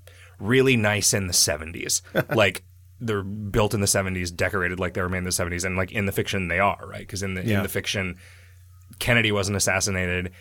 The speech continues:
Speaker 1: and that is what made it so space travel accelerated at a huge rate.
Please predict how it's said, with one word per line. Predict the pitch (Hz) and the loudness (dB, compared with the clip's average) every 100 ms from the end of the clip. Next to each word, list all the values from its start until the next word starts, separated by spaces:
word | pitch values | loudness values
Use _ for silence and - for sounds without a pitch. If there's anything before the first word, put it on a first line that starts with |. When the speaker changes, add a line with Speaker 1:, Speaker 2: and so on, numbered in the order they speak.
| - - - | -20 -10 -2
Speaker 1:
and | 92 92 | 0 0
that | 82 92 92 | 0 2 4
is | 95 87 | 4 2
what | 92 92 - | 0 0 -2
made | 98 92 92 90 | -4 -2 0 -2
it | 92 - | -2 0
so | - 95 92 90 | 0 2 0 0
space | 90 - 110 104 104 - | 0 -2 0 0 0 -2
travel | - 147 143 135 143 143 - - - - - - - | -4 -2 -2 0 0 -2 -6 -16 -16 -16 -20 -14 -2
accelerated | 151 - 160 151 156 156 156 | 0 2 2 4 4 2 2
at | 151 | 2
a | 151 147 | 0 0
huge | - 151 151 135 | -2 -2 -2 -4
rate. | 139 147 156 | -4 0 0